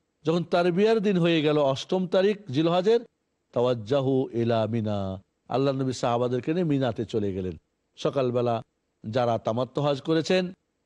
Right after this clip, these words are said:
তারা যার যার স্থানে থেকে গোসল করে এহরাম বেঁধে নিলেন। কারণ এই এহরাম বাঁধার পরে অনেকে করে কি, আবার কাবা ঘরের তওয়াফ শুরু করে। এই ভিড়ের মধ্যে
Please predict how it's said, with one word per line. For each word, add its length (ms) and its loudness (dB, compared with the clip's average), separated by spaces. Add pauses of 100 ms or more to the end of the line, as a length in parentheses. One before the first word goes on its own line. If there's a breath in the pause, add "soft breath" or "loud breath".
তারা 240 2
যার 280 0
যার 200 2
স্থানে 360 -2
থেকে 320 -2
গোসল 320 0
করে 260 2 (420)
এহরাম 380 2
বেঁধে 220 2
নিলেন। 280 2 (500)
কারণ 220 2 (120)
এই 220 2
এহরাম 380 2
বাঁধার 280 2
পরে 300 2
অনেকে 340 0
করে 260 2
কি, 160 0 (320)
আবার 380 2
কাবা 260 0
ঘরের 300 0
তওয়াফ 220 0
শুরু 240 -4
করে। 180 -2
এই 100 0
ভিড়ের 300 0
মধ্যে 300 -6